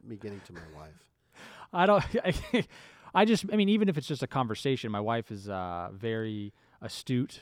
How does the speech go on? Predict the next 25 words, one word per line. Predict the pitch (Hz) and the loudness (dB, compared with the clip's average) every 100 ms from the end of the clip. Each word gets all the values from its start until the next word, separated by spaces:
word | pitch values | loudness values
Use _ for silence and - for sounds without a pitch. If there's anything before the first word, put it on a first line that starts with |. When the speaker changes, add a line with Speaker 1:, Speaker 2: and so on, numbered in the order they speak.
| - | -8
Speaker 2:
right? | 120 117 127 | -2 -2 -2
She | - 120 104 | -8 -6 -4
has | 104 98 | -4 -2
insights | 107 117 117 113 | -6 -4 -4 -4
that | 113 | -6
I | 107 | -6
don't | 110 98 | -8 -8
have. | 107 104 113 117 - | -8 -8 -10 -16 -16
Um, | 95 90 | -12 -12
she's | - 101 | -12 -14
a | 95 | -8
great | 104 - | -8 -8
helpmeet. | - 104 113 120 - _ _ - | -10 -8 -10 -12 -14 _ _ -2
Speaker 1:
That's | 98 95 95 | 0 0 0
Speaker 2:
Uh, | |
Speaker 1:
true. | 175 302 311 | -4 -4 -4
Speaker 2:
the | - 120 | -2 4
Holy | 147 135 | 4 2
Spirit | - 139 127 107 | -2 -2 -2 -2
definitely | 127 - 127 120 | -4 -4 -6 -6
speaks | - 120 | -6 -8
to | - | -4
me | 113 | -6
through | - 120 123 | -6 -6 -4
her, | 127 135 | -4 -6